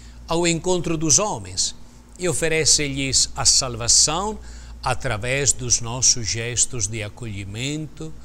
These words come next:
de partilha, de serviço, de amor sem limites. São esses gestos que testemunham diante dos nossos irmãos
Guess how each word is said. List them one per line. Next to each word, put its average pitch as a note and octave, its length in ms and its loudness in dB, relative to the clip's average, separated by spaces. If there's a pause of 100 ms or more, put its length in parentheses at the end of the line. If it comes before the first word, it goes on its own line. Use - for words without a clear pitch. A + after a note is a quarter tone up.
(260)
de A#2 100 -8
partilha, B2 920 -4 (400)
de G#2 180 -6
serviço, A2+ 920 2 (380)
de A#2+ 140 -2
amor G#2+ 380 -4
sem A#2 280 4
limites. F2+ 760 -4 (540)
São B3 180 0
esses A#2 300 4
gestos - 680 0 (280)
que D3 120 -4
testemunham D#3+ 760 2
diante D3 640 2 (320)
dos A#2 160 2
nossos C#3+ 360 4
irmãos F#3 600 0